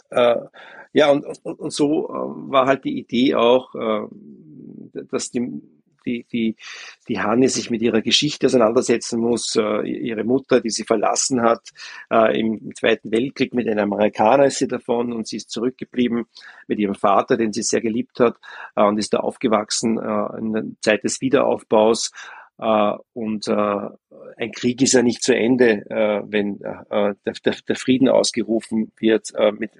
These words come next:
mit, mit Tag des, äh, Unterzeichnen des Vertrages. Ein Krieg geht ja noch lange Zeit weiter. Also die Menschen, die,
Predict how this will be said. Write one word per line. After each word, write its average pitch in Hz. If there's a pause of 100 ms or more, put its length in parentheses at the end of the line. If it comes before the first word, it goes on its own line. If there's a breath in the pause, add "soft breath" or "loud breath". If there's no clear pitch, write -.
(120)
mit, 110
mit -
Tag -
des, -
äh, 117 (340)
Unterzeichnen 113
des 110
Vertrages. 113
Ein 113 (480 loud breath)
Krieg 120
geht 120
ja 120
noch 110
lange 120
Zeit 110
weiter. 107
Also 104
die 110
Menschen, 110
die, 117